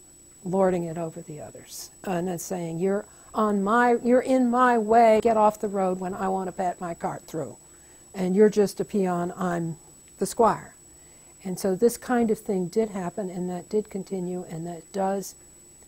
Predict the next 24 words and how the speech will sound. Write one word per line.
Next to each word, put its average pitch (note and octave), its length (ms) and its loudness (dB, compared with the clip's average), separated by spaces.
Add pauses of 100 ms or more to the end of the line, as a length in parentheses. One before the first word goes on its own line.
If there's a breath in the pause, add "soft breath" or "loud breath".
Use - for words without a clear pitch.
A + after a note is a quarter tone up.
(100)
feed D#3 520 2 (200)
the F#3 100 -2
need F#3 360 -2
for F3+ 140 -14
dance D#3+ 580 -16
to F3 160 -10 (320)
provide F#3+ 600 -2 (200)
the, E3 220 -2 (920 loud breath)
um, D#3+ 420 -12 (220)
support - 580 0
structure, F3+ 420 -6
<laughs> - 100 -12
shall F3 280 -6
we G3+ 60 -8
say, D#3+ 400 -14 (440 loud breath)
for F#3 220 -2
people G3 440 -2
to F3 400 -2
exhibit E3+ 640 -2 (260)
what - 280 -4
they, F3 420 -4
who B3+ 180 0
they E3 180 -8
are - 340 -14